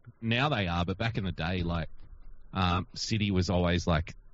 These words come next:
City was the City team. Like, it's Manchester City, right? Manchester United is the team that, um, like, everybody else who doesn't like City goes for. You know what I mean? Which is, like, twenty percent of Manchester. But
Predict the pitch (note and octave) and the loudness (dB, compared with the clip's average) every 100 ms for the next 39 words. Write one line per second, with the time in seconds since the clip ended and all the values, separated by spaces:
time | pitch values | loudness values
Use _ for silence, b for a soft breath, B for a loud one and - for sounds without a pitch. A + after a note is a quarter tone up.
0 | - - - - A#2+ G#2+ G2 G2 F2+ - | -20 -8 0 4 6 6 6 2 2 2
1 | G#2+ G2+ G2+ A#2 F2 F2+ G2+ G2 A2 G#2+ | 2 2 4 4 4 2 2 0 -2 -2
2 | G#2 G2+ F#2 F#2 - - E3 D#3 - F#2 | 2 2 2 -2 -4 0 2 2 0 -2
3 | D3+ - - - - A2+ B2 A2+ - G#2 | -2 -10 -20 -20 0 2 4 2 2 2
4 | F#2+ F#2 F#2+ F2+ F2+ - E2+ G2 F#2+ F#2 | 2 4 2 2 0 0 2 4 6 6
5 | F2+ E2+ - E2+ E2+ D#2+ E2 E2+ - - | 4 2 0 0 2 2 2 -2 -10 -16
6 | - - G2+ F2 - F#2 F#2+ F#2 F2 F2 | -14 0 2 2 2 4 4 4 4 4
7 | E2+ - F#2 F2 E2+ E2+ D#2 C#2+ - E2+ | 2 2 2 2 2 0 0 -2 -2 0
8 | D#2 C2+ B1+ - - - - - F2 D#2+ | 0 0 -2 -4 -6 -8 -8 2 6 6
9 | D#2+ E2 G2 F2+ D#2+ E2 - - E2+ E2 | 6 6 6 6 4 2 2 4 6 4
10 | - D#2 D2+ D#2+ D#2+ D2+ D#2 - - - | 4 4 4 4 4 2 2 -2 -6 -10
11 | - G2 E2 | -2 0 0